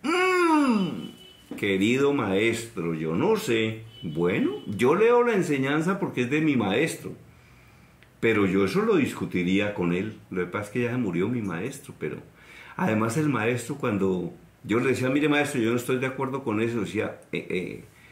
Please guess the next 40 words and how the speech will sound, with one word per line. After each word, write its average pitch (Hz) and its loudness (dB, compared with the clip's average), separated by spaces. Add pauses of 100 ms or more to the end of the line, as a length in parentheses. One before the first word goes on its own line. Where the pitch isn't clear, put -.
(260)
¿cuál 139 2
es 143 0
su 151 2
opinión, 113 0
Germán?". 113 -2
Y 85 0
yo 85 0
le 92 0
daba 113 -2
mi 120 0
opinión 90 -2 (880)
y 98 2
muchas 98 0
veces 113 0
decía: 98 -2
"Tiene 110 0
toda 113 -2
la 107 0
razón, 95 -2
hágalo 101 -4
por 85 -6
donde 87 -2
usted 92 -4
dice". 107 -6 (1600)
Eh, 90 0
porque 82 -4 (2500)
eso 120 0
es 165 2
lo 196 0
que 202 0
hay 185 2
que 196 0
hacer 202 2
en 202 0
la 143 2
vida. 196 0
¿Qué 165 2
es 175 2
un 196 4
estadista? 160 0